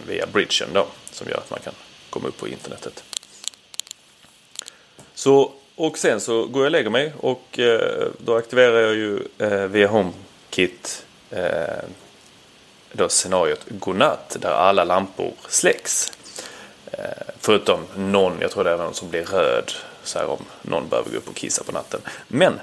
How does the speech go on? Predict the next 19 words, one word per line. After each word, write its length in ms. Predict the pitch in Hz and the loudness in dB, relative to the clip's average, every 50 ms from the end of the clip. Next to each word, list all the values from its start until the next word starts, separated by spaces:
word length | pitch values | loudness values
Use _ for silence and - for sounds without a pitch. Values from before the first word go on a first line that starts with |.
| - - | -10 -4
då 100 | - 98 | 0 0
låser 360 | 92 104 107 87 - - - | 4 4 4 4 2 0 -8
sig 160 | - - 101 | -6 -4 -2
dörren 260 | 98 123 107 95 101 139 | 2 2 2 2 0 -2
också, 200 | 147 - - - - - - _ - - - _ - - | -4 -8 -10 -14 -14 -16 -20 _ -20 -20 -20 _ -8 0
om 200 | - 131 113 98 | 2 2 4 4
den 100 | 95 95 | 4 2
inte 140 | 98 95 92 | 2 2 2
redan 240 | 92 90 85 85 101 | 0 0 2 2 4
är 80 | 107 107 | 4 4
låst. 340 | 123 110 - - - - - - - - - - - - - - | 4 4 2 0 -4 -14 -16 -20 -18 -16 -16 -16 -16 -16 -12 -2
Och 340 | - 123 117 117 - - - - _ _ _ - | 2 4 4 4 2 -6 -16 -20 _ _ _ 2
det 280 | 117 120 123 143 139 | 4 6 8 8 8
är 60 | 120 | 8
den 100 | 110 110 127 | 8 8 6
oftast 360 | 139 135 - - 98 - - | 4 4 4 2 2 2 4
för 140 | - 101 101 | 4 4 4
att, 260 | 95 - - - - | 4 2 -4 -12 -10
eh, 720 | - 120 123 120 113 107 104 101 101 98 98 - - - | -6 -2 2 2 2 2 2 0 -2 -2 -2 -4 -4 -6